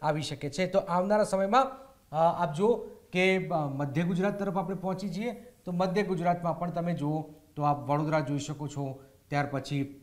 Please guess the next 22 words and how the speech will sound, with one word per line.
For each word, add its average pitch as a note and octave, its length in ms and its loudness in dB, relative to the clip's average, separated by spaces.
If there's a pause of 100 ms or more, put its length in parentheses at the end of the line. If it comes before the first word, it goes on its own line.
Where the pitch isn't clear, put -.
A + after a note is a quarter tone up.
ભરૂચમાં D3+ 500 0
જોઈ C#3 140 -2
શકો C#3+ 300 -8
છો. C3 300 -8 (280)
તો E3+ 400 0 (120)
આ C#3 160 2
ઉપરાંત D3+ 420 0
દાહોદ C3+ 580 0
અને D3 160 -2
આખો C#3 300 -4
જે E3+ 80 -2
પટ્ટો E3+ 360 -6
જે D3 140 -2
છે C3+ 400 -8 (260)
ત્યાં D3+ 360 4 (300)
વરસાદ C#3+ 420 -2
પડી D3 120 -2
શકે, D#3 200 -4
છોટાઉદેપુરમાં D#3+ 800 0
વરસાદની C#3 460 -4
આગાહી C3 320 -2
છે. D#3 200 -4